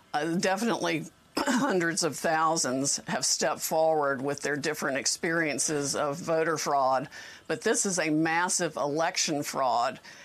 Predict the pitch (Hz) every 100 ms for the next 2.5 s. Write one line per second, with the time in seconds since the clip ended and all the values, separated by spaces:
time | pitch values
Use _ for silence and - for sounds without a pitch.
0 | - 170 165 170 208 196 202 175 180 165
1 | 160 143 139 151 160 151 147 143 147 143
2 | 151 160 165 147 143